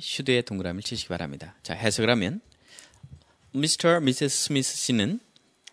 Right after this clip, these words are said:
그 파티를 즐겼을 것입니다.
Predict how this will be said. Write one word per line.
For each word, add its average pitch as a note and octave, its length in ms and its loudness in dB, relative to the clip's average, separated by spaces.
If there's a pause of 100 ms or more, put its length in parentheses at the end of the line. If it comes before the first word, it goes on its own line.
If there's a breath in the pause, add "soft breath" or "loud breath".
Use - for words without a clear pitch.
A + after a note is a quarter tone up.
(140)
그 C3+ 220 4
파티를 D#3+ 720 0 (1600 soft breath)
즐겼을 A#2+ 480 0
것입니다. F#2 680 -4